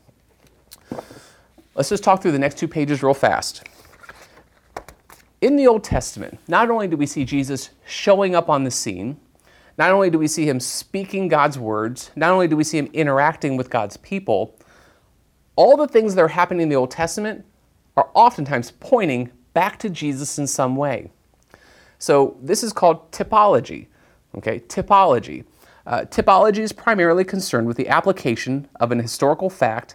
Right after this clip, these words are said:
as an illustration of a spiritual truth, or a figure or representation of something to come.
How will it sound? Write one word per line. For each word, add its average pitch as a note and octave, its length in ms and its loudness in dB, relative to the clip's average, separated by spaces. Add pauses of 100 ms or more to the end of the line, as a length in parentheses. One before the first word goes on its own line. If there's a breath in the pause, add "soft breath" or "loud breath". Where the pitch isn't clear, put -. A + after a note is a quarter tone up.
(160)
as C3+ 160 2
an C3+ 140 -4
illustration D#3 1000 -4 (200)
of B2+ 140 -2
a C3+ 40 -4
spiritual B2 440 -2
truth, A2+ 500 -6 (440 soft breath)
or C#3+ 160 6
a C#3 60 4
figure C#3 560 -2
or A#2+ 140 0
representation D#3 800 0
of A2+ 100 -6
something C3 380 -2
to B2 80 -4
come. G2 460 -4